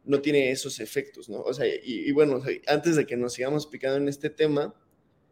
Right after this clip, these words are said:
porque justo, o sea, era el chiste, ¿no? O sea, <laughs> demostrar cómo la balanza política se mueve así con cada opinión de los cuatro.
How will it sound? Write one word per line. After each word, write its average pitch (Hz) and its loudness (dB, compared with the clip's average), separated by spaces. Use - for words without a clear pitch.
porque 117 0
justo, 135 4
o 120 2
sea, 120 0
era 127 4
el 123 0
chiste, - -6
¿no? 107 -6
O 127 -6
sea, 95 -2
<laughs> - -
demostrar 139 2
cómo 139 2
la 131 4
balanza 143 4
política 127 -2
se 117 -8
mueve 135 4
así 139 -2
con 131 0
cada 131 8
opinión 127 0
de 123 2
los 95 -8
cuatro. 135 -2